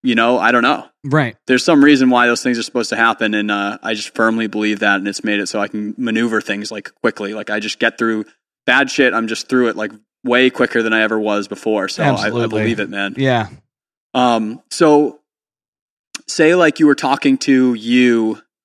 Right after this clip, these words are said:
Speaker 1: five years ago, or you're talking to you when you're, like, contemplating doing Exeter Drumworks,
Speaker 2: Yeah.
Speaker 1: right? What would you say to that you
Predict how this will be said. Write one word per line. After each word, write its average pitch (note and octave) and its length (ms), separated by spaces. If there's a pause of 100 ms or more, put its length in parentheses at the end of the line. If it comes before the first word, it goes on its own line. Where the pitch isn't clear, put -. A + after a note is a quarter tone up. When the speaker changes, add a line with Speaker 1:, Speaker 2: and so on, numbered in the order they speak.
(440)
Speaker 1:
five A#2+ 260
years A2 240
ago, G2+ 240
or G#2 120
you're A2+ 120
talking A#2+ 400
to A#2 60
you A#2+ 340
when A2+ 140
you're, A2 180
like, G#2+ 180
contemplating A2 760
doing G#2 440 (540)
Exeter A2 360
Drumworks, G2+ 680
Speaker 2:
Yeah. D3 280
Speaker 1:
right? A2+ 240 (720)
What A#2+ 300
would D3+ 180
you D3 140
say B2+ 480
to B2+ 360
that A2+ 360
you G#2+ 480